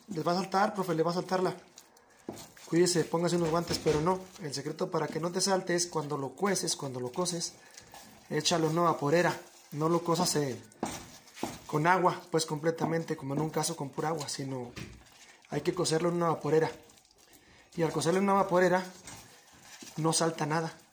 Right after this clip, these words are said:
Si se fijan, miren, no está saltando nada. No salta nada, ni se quema uno nada. Ese secreto nos lo pasaron hace algunos años.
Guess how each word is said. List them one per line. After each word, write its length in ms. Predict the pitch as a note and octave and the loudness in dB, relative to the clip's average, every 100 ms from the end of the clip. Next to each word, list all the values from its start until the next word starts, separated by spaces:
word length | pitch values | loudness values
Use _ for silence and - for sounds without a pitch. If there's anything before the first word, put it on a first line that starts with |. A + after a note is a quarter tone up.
| - | -16
Si 80 | - | -12
se 80 | D3+ | -8
fijan, 260 | D#3+ E3 E3 | -4 0 0
miren, 200 | D#3+ D#3 | 0 0
no 40 | |
está 140 | - D#3 | -2 -4
saltando 320 | D#3 D#3+ D#3+ | -4 -4 -2
nada. 220 | D#3+ E3+ - - - - - - - - - - - | -4 -4 -10 -18 -20 -20 -18 -16 -16 -20 -20 -14 -8
No 80 | |
salta 260 | D3 E3+ E3 | -2 0 0
nada, 220 | D#3+ E3+ | 2 2
ni 100 | E3 | 2
se 140 | C#3+ - | -2 -2
quema 200 | D#3 D#3+ | 2 2
uno 160 | D#3 | 2
nada. 300 | D3 D#3 D#3 | 2 2 2
Ese 180 | D#3 - | 0 -2
secreto 300 | D3 D3+ D#3 | 0 0 2
nos 80 | D#3+ | 0
lo 100 | D3+ | 0
pasaron 320 | C#3 D#3 D#3 | 0 0 0
hace 120 | D#3+ | 0
algunos 320 | D3 E3 D#3 | 0 -2 -2
años. 360 | D#3 F#3 G#3+ - | -2 0 -2 -4